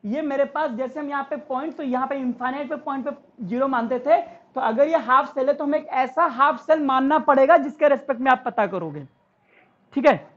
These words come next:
we need to set a reference half cell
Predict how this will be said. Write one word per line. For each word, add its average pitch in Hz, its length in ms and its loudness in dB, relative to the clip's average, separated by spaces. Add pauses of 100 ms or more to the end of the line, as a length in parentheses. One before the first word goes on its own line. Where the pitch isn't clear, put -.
(360)
we 220 160 2
need 277 360 2
to 359 100 2 (120)
set 294 260 4 (100)
a 233 140 2
reference 254 560 2 (140)
half 277 320 6
cell 285 400 2